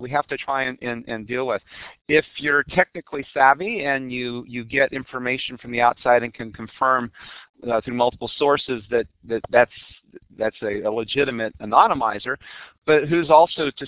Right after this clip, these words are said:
say that they weren't actually sending anonymizers, uh, that would actually, that were coming from the government as ways to capture information? So, um, that's, that, that's,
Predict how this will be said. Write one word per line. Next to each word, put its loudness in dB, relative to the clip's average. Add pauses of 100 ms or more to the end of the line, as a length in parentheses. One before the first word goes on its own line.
(100)
say 4
that -10
they -2
weren't 0
actually -2
sending -4
anonymizers, 0 (420)
uh, 4 (120)
that 0
would -2
actually, 0
that -8
were -8
coming -10
from -16
the -12
government 0
as -10
ways -6
to -14
capture -2
information? -20
So, 2 (420)
um, 6 (400)
that's, 2 (840)
that, 4
that's, 0